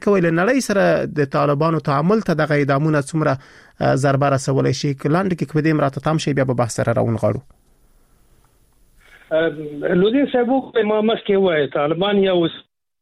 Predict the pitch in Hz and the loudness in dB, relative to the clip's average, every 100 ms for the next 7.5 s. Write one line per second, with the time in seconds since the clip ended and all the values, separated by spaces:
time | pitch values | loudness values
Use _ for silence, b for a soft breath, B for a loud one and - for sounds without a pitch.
0 | _ _ _ _ _ _ _ - 135 135 | _ _ _ _ _ _ _ -6 -2 0
1 | 135 151 147 143 143 143 139 135 - 135 | 0 -2 0 0 0 0 0 -2 -4 -2
2 | 139 139 151 143 139 127 139 135 127 127 | 0 0 0 0 0 0 0 0 0 -2
3 | 151 151 143 139 139 139 139 135 - - | 0 0 0 0 0 0 0 -2 -4 -14
4 | B B B 151 160 175 170 160 156 143 | B B B 0 2 2 0 2 0 0
5 | 147 170 165 147 - 151 143 151 156 165 | -4 -2 -2 -4 0 -2 0 0 2 2
6 | 156 156 151 151 151 147 143 143 160 151 | 0 -2 -2 0 -2 0 -2 0 -2 -2
7 | 165 156 160 147 147 | -4 -2 0 0 0